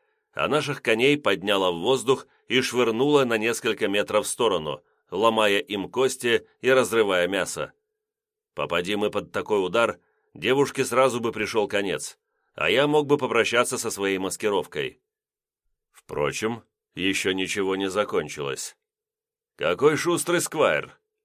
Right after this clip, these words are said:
На полянку, где на нас напали, вышел одетый во все черное, словно злодей из плохого фильма,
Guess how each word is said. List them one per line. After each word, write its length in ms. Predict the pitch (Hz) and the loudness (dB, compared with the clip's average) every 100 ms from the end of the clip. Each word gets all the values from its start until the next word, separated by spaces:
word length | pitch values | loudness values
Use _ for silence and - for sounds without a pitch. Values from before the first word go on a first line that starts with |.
| _ _ - | _ _ -8
На 140 | 82 | -4
полянку, 480 | 85 95 127 139 123 | 0 2 2 2 -2
где 160 | 101 107 | 2 2
на 100 | 104 | 2
нас 240 | 101 - | 0 -2
напали, 560 | - 113 120 120 104 _ _ _ | -2 0 0 0 -4 _ _ _
вышел 460 | - 117 147 139 131 | -4 -2 0 2 2
одетый 340 | 107 135 120 | 4 2 2
во 140 | 107 104 | 0 0
все 180 | 98 | -2
черное, 480 | 87 123 131 127 127 | -2 0 0 2 0
словно 420 | 113 101 101 98 90 | 0 0 0 0 -4
злодей 520 | 78 98 87 92 87 | -2 -2 0 -4 -4
из 220 | 87 85 | -8 -12
плохого 540 | - 87 - 85 80 | -6 -4 -2 -4 -4
фильма, 440 | - 113 113 113 | -4 -4 0 -2